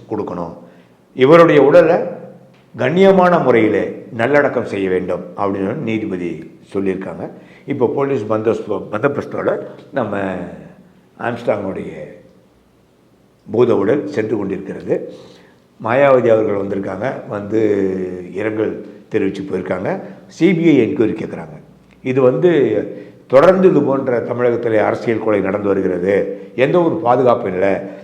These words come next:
அதனால வந்து சி பி ஐ விசாரணைன்னு அவங்க சொல்லிட்டு போயிருக்காங்க. அதன் பிறகு பரவலா என்ன பேசுறாங்க அப்படின்னா, இது போல தொடர்ந்து அரசியல் கொலைகள் பட்டமகள்ல நடக்குது, ராத்திரில நடக்குது, என்ன காரணம் அப்ப?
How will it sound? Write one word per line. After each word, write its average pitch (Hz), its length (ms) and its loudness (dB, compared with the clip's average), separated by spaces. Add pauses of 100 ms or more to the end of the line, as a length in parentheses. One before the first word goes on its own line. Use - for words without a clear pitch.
அதனால 143 380 2
வந்து 147 180 0
சி 135 200 -4
பி 127 160 -2
ஐ - 340 -6 (260)
விசாரணைன்னு 90 480 -8
அவங்க 107 300 -2
சொல்லிட்டு 98 400 -6
போயிருக்காங்க. 82 360 -12 (600)
அதன் 170 320 2
பிறகு 110 640 4 (180)
பரவலா 262 420 12
என்ன 196 200 8
பேசுறாங்க 127 520 0
அப்படின்னா, 95 340 -4
இது 165 200 6
போல 233 320 8 (420)
தொடர்ந்து 254 920 8
அரசியல் 196 520 6
கொலைகள் 156 500 6 (160)
பட்டமகள்ல 151 560 4
நடக்குது, 143 460 4
ராத்திரில 143 460 4
நடக்குது, 131 340 0
என்ன 202 260 6
காரணம் 135 400 6
அப்ப? 110 500 0